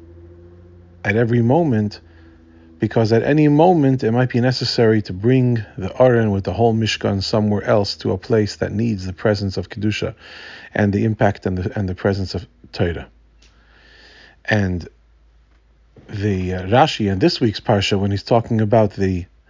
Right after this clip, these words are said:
prohibition, the strong prohibition against intentionally or negligently ripping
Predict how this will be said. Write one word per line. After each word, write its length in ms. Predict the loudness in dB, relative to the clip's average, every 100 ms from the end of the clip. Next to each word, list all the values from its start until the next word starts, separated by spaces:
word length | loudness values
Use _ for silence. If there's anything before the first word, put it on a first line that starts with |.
| _ _ _
prohibition, 720 | -4 0 2 4 4 4 -4 -10 _ _ _ _ _ _ _ _ _ _ _ _ -8
the 60 |
strong 540 | -6 4 6 6 2 -2
prohibition 580 | -2 -4 -6 -10 -12 -20 _ _ _ _ _ _ _ _ -4
against 560 | 0 2 0 -6 -18 _
intentionally 800 | -6 -4 2 2 4 0 0 0
or 160 | -2 0
negligently 800 | 2 2 2 0 0 -2 -2 -4
ripping 540 | 2 4 4 0 -6